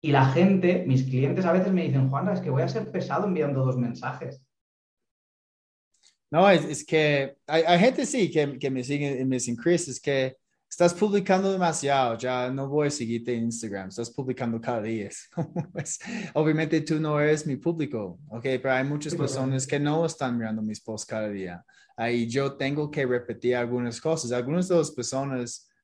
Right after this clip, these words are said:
Speaker 2: más exitosas del mundo, pues, en-, de, de emprendimiento, ¿ok? Grant Cardone, Gary Vaynerchuk, por ejemplo, um, Steve Harvey,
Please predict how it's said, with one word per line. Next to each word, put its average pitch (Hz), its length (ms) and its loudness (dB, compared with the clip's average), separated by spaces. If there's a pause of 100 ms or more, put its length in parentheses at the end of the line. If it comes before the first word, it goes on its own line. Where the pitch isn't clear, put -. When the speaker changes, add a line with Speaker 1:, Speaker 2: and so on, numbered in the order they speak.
(140)
Speaker 2:
más 135 440 0
exitosas 127 760 -4
del 113 180 -2
mundo, 117 680 -2
pues, 117 200 -4
en-, 113 120 -4
de, 104 240 -6
de 107 180 -6
emprendimiento, 131 1040 0
¿ok? 110 180 -8 (480)
Grant 139 380 2
Cardone, 131 640 -2 (120)
Gary 123 340 0
Vaynerchuk, 131 640 -2 (280)
por 117 160 -4
ejemplo, 120 400 -4
um, 107 340 -6
Steve 156 380 0
Harvey, 131 480 0